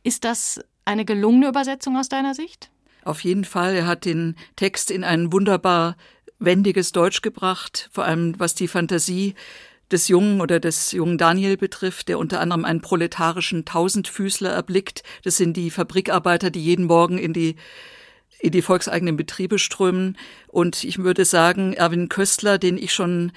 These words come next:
Speaker 2: als Übersetzer des großen Kriegsromans Menuett für Gitarre zu fünfundzwanzig Schuss von Witomil Zupan kenne, er tritt in die Fußstapfen des Doyens Klaus Detlef Orloff, würde ich sagen.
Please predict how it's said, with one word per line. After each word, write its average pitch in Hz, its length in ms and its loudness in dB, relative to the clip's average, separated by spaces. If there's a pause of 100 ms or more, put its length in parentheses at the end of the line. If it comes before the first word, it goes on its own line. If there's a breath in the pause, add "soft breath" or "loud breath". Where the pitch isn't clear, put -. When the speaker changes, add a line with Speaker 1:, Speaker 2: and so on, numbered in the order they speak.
(200 loud breath)
Speaker 2:
als - 220 0
Übersetzer 175 540 2
des 175 180 -2
großen 185 380 0
Kriegsromans 170 1080 0 (260 soft breath)
Menuett 180 520 0
für 185 160 0
Gitarre 180 440 0
zu - 140 -2
fünfundzwanzig 170 720 -4
Schuss - 400 0 (260 loud breath)
von 175 300 2
Witomil 180 480 -2
Zupan 170 560 2
kenne, 175 380 0 (420 loud breath)
er - 180 2
tritt 202 260 0
in 185 180 0
die 185 220 0
Fußstapfen 185 960 -2
des 165 220 0
Doyens 170 540 4 (220 loud breath)
Klaus 170 340 2
Detlef 170 380 0
Orloff, 147 480 -4
würde - 180 -10
ich 151 80 -10
sagen. 156 300 -8